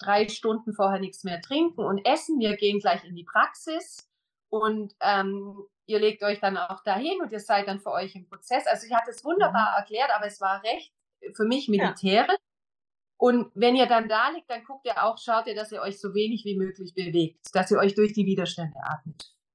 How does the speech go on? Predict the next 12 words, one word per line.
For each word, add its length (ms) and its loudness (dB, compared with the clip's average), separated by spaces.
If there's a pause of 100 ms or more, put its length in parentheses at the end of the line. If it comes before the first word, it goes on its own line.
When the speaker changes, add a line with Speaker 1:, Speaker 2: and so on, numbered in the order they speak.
(380)
Speaker 2:
Mhm. 60 -20
Speaker 1:
Gut, 440 4
dachte 320 2
ich 60 0
mir, 220 4
okay, 500 0 (220)
kann 180 4
man 160 2
irgendwie 280 -4
umsetzen, 600 -8
klappt 340 -2
ja. 200 -12